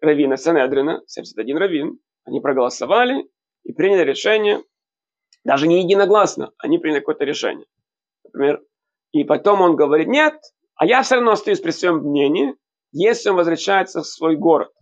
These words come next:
и говорит, «Слушайте, они могут при-, оставаться при своём мнении, а я остаюсь при своём». И он в своём городе всем говорит делать, как он считает.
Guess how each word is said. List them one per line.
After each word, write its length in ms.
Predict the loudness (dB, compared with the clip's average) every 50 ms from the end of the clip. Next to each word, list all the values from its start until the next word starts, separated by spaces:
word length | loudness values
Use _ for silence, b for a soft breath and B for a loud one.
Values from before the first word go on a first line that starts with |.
| _ _ _ _ _ _ _ _
и 100 | -4 2
говорит, 360 | 2 4 4 4 2 2 2
«Слушайте, 400 | 0 -2 -4 -4 -8 -10 -10 -10 _ _ _ _ _ _ _ _ _ _ _
они 200 | -2 0 0 2
могут 360 | 4 4 4 2 2 -2 -2
при-, 120 | -2 -2
оставаться 440 | 0 0 -2 -2 0 -2 0 -2 -2
при 100 | -4 -4
своём 360 | -4 0 0 0 0 2 0
мнении, 240 | -2 -4 -4 -6 -8 -6
а 60 | -2 0
я 100 | 0 0
остаюсь 260 | 0 0 -2 -2 -2
при 80 | -4
своём». 380 | -6 -4 -2 0 0 0 0 0
И 100 | -2 0
он 160 | 0 0 0
в 40 | -2
своём 340 | -4 -6 -4 -4 -4 -4 -2
городе 460 | 0 0 2 2 0 0 -2 -4 -4 -8 _ _ _ _ _ _
всем 300 | _ -8 -2 0 0 2
говорит 320 | 2 2 2 2 2 2 2
делать, 280 | 2 2 2 2 0 -6
как 200 | -14 -16 -4 -2
он 140 | -2 -2
считает. 640 | -2 -6 -10 -12 -6 -2 -2 0 0 0 -2 -4 -6